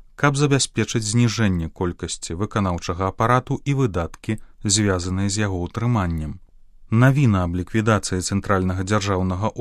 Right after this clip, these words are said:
органу па справах рэлігій выклікала хвалю каментароў сярод назіральнікаў грамадскага жыцця Украіны.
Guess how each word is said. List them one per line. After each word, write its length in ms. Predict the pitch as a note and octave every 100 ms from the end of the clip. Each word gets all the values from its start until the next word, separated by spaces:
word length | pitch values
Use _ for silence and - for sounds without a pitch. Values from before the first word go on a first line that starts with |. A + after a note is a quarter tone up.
| B2
органу 280 | F2+ F2+ E2+
па 120 | -
справах 440 | - F#2+ F2+ F2
рэлігій 500 | G#2+ A#2 C#3 C3 D3 - -
выклікала 560 | G#2 D3 E3 D3+ D3+ D3+
хвалю 380 | - A#2 A2+ A#2+
каментароў 680 | - C3 C3+ - C3+ C3+ F#2
сярод 360 | - F#2 F2+ G2
назіральнікаў 760 | F#2 A2+ G2+ E2+ D#2+ - F2+
грамадскага 520 | G#2 F#2+ F2 - F#2
жыцця 360 | F#2+ G2 - E2+
Украіны. 600 | E2 - A2 G#2 E2+